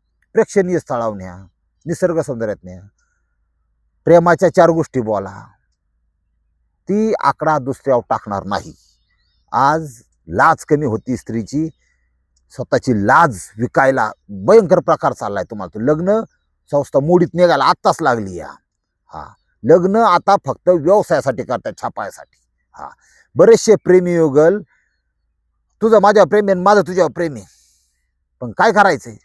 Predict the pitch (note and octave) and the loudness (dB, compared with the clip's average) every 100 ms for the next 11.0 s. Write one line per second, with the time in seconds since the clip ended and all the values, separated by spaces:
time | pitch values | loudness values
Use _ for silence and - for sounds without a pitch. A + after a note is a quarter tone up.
0 | _ _ _ _ - C3+ D3 C3 B2 A#2+ | _ _ _ _ -12 -8 -4 -2 -2 -6
1 | A#2 D3+ C#3+ B2+ A#2 G2+ G#2 G2 F#2+ F2 | -6 -6 -6 -6 -6 -6 -6 -8 -10 -12
2 | F#2 _ _ _ - G2+ - G3+ F#3+ G3 | -14 _ _ _ -20 -14 -2 0 0 0
3 | D#3+ C#3 A#2 _ _ _ _ _ _ _ | -2 -6 -12 _ _ _ _ _ _ _
4 | _ _ _ _ - C3+ G3+ F#3+ F#3+ F#3 | _ _ _ _ -6 -4 -2 -4 -2 -4
5 | D3+ B2 B2+ A#2+ F3+ F3+ F3 E3 G2+ - | -6 -16 -10 -4 -2 -2 -4 -4 -6 -8
6 | A#2 F2 - - _ _ _ _ F#3+ G3 | -8 -10 -14 -20 _ _ _ _ -2 2
7 | G3+ F#3 F#3+ G3+ A3+ - E3+ F#3 C#3 D3 | 4 4 2 2 0 0 -2 0 0 2
8 | E3+ D#3 E3 D#3 F#3+ E3+ D#3 D#3 D#3 D3 | 2 2 -2 -2 -4 -4 -2 -2 -4 -4
9 | F#3 D#3+ D3 C#3 C3 C3 D3 - _ _ | -4 -4 -4 -6 -10 -8 -8 -10 _ _
10 | - C#3+ C#3 D3 D3+ - D3+ E3 E3 | -4 -2 -2 -4 -6 -6 -6 -4 -2